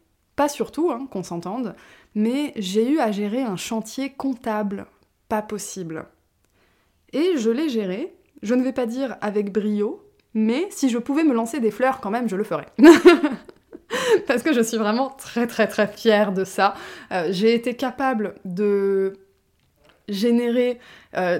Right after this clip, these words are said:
toutes les énergies que j'ai dans mon corps au service de ce chantier comptable. Évidemment, les conséquences, bah, bon, ben, si je le faisais pas, ça aurait été un peu grave quand même. Mais sur le principe, je suis très fière de ça. J'ai amélioré ma phobie administrative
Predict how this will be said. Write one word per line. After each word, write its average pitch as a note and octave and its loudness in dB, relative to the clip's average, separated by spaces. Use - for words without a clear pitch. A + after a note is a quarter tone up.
toutes C#4+ -2
les G#3+ 2
énergies B3 0
que F#3+ -4
j'ai G3+ -2
dans F3 -2
mon F3 -4
corps B3 0
au G#3+ 0
service A#3 -2
de F#3+ -2
ce F3+ -6
chantier B3 -6
comptable. F#3+ -2
Évidemment, A3+ 2
les F3+ -4
conséquences, G#3 -4
bah, C#3+ -6
bon, D#3 -10
ben, D3 -10
si A3+ -4
je G3+ -2
le G#3 0
faisais G3 -2
pas, A3 0
ça G3 -4
aurait E3+ -2
été E3+ -6
un E3+ -4
peu F#3 -6
grave G3 -2
quand F3+ -6
même. C#4+ 0
Mais C4+ 2
sur D#4+ -4
le D4 0
principe, A#3+ -8
je G3+ -4
suis C4+ -6
très B3 -8
fière A3+ -4
de F#3 -6
ça. A3+ 2
J'ai G#3+ 0
amélioré A#3 2
ma B3+ -2
phobie G#3+ -2
administrative F#3 -8